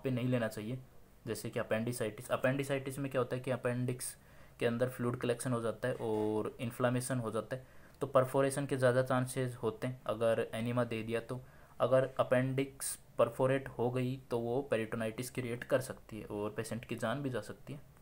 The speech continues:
सेकंड वन बात कर लेते हैं, अगर किसी के फीकल स्टोन हो चुका है, तो फीकल स्टोन के अंदर क्या होता है कि जीआईटी के अंदर कोई भी फीकल स्टोन बन चुका है तो वो क्या कर देगा, जो भी मटेरियल पास आउट होता है वो पास आउट नहीं होगा, ब्लॉकेज हो जाएगा और वो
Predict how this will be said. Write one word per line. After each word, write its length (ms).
सेकंड 320
वन 160
बात 200
कर 80
लेते 180
हैं, 80
अगर 100
किसी 240
के 80
फीकल 440
स्टोन 240
हो 60
चुका 240
है, 60
तो 120
फीकल 420
स्टोन 380
के 80
अंदर 200
क्या 120
होता 180
है 60
कि 160
जीआईटी 340
के 80
अंदर 240
कोई 200
भी 260
फीकल 400
स्टोन 280
बन 140
चुका 200
है 60
तो 60
वो 80
क्या 120
कर 140
देगा, 280
जो 220
भी 360
मटेरियल 360
पास 240
आउट 140
होता 200
है 60
वो 100
पास 260
आउट 200
नहीं 140
होगा, 200
ब्लॉकेज 420
हो 60
जाएगा 280
और 120
वो 260